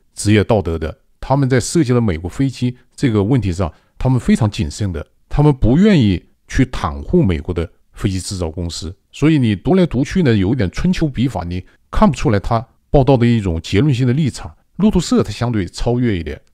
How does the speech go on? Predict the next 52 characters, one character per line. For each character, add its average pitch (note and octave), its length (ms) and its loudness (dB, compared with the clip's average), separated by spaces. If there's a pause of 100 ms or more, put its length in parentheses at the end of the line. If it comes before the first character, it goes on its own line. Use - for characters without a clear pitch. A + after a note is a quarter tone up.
(120)
他 E3+ 160 -2
报 F3 160 4
道 D3 160 6
的 A2+ 220 4 (240)
内 G3+ 160 6
容 A#2 160 6
呢， G#2 100 4
有 F2 300 0
助 - 180 0
于 G#3 60 6
我 G#2 160 4
们 G2+ 120 2
理 G#2 220 0
解 F2 260 -4 (240)
最 C3+ 160 4
新 A2 240 0
的 F2+ 160 2 (240)
调 G#2+ 140 2
查 F2 160 -6
的 D#2+ 80 -4
信 G2+ 220 -4
息。 E2 260 -8 (260)
他 D#3 140 0
报 F3 100 2
道 D#3+ 100 4
标 E3 200 2
题 G#2 160 -2
是 G2+ 220 -2
“印 F3 200 2
度 B2+ 160 0
航 A2+ 280 -6
空 C3 180 -4
坠 C3 180 0
机 A#2+ 180 -2
报 C3 240 -2
告 G#2+ 260 0
显 E2 340 -6
示， - 260 -6 (200)
飞 G3+ 200 4
行 F#3 140 4
员 G#2+ 260 2 (280)
对 C#3+ 240 4 (240)
引 F#2 320 0
擎 G#2+ 280 -4
开 E3 240 2
关 D3 220 2
动 A3+ 260 2
作 F2+ 240 -2 (220)
感 D#2 160 -6
到 E2 120 -6
困 C#3 280 0
惑。” - 220 -10